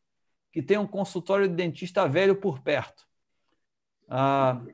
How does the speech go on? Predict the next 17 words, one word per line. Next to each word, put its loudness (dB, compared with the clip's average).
a, -6
que -4
nem -2
a -2
Comissão -6
Nacional -2
de -2
Energia 2
Nuclear 0
já 0
teve -2
diversos 0
casos 2
que -6
acionou 2
gente -4
especializada 0